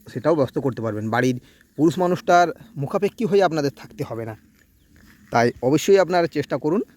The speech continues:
যে ছাগল পালন করে কিছু ইনকাম করার। যারা চাকরি করেন, সরকারি চাকরি করেন বা বেসরকারি চাকরি করেন, তাদের আমি বলবো না, কিন্তু যারা বাড়িতে স-, চাকরি করেন না, কেবল বাড়িতে মানে গৃহবধূ হয়ে থাকেন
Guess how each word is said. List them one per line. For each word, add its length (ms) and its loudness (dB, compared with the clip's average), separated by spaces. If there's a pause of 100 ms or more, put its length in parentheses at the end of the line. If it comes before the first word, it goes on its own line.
(140)
যে 160 -2 (800)
ছাগল 260 0 (220)
পালন 220 2
করে 200 2 (120)
কিছু 160 -8 (520)
ইনকাম 360 -4
করার। 180 -8 (360)
যারা 180 4 (220)
চাকরি 240 2 (100)
করেন, 180 2 (120)
সরকারি 240 -4
চাকরি 240 -2
করেন 160 0
বা 80 2
বেসরকারি 340 -2
চাকরি 200 -2
করেন, 200 -2
তাদের 200 -4 (100)
আমি 140 -2
বলবো 260 0
না, 100 -4 (300)
কিন্তু 160 -2
যারা 180 2
বাড়িতে 340 0 (600)
স-, 260 -8
চাকরি 240 -2 (120)
করেন 260 4
না, 60 -12 (420)
কেবল 200 -2
বাড়িতে 400 0 (200)
মানে 140 0 (300)
গৃহবধূ 480 2
হয়ে 120 2
থাকেন 280 0